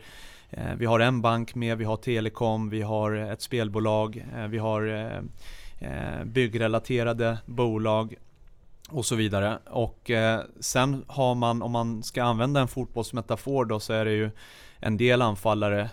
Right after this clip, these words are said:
eh, offensiva spelare, men även en del stabila försvarare. Eh, och, eh,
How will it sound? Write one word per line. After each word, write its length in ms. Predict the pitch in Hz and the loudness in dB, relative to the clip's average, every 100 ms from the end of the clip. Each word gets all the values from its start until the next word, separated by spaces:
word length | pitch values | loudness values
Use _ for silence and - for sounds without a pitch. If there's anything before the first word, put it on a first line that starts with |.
| - | -10
eh, 300 | - 107 104 | -4 -2 0
offensiva 480 | 117 101 104 110 104 | -4 -2 -4 -2 -4
spelare, 460 | 104 104 101 101 101 | -2 -2 0 0 0
men 160 | 107 | 0
även 280 | 110 104 107 | 2 2 0
en 140 | 104 101 | -4 -2
del 320 | 101 101 98 - - | -2 -2 -6 -12 -12
stabila 500 | - 107 101 104 101 | -6 -2 0 0 0
försvarare. 720 | 110 - 107 107 107 110 120 - - - - | -4 -2 0 2 0 -4 -6 -12 -20 -20 -14
Eh, 560 | - 101 104 101 101 80 | -4 -2 0 -2 -4 -8
och, 520 | - 117 - - - | -6 -6 -6 -12 -2
eh, 420 | 107 107 107 104 | 0 0 0 -2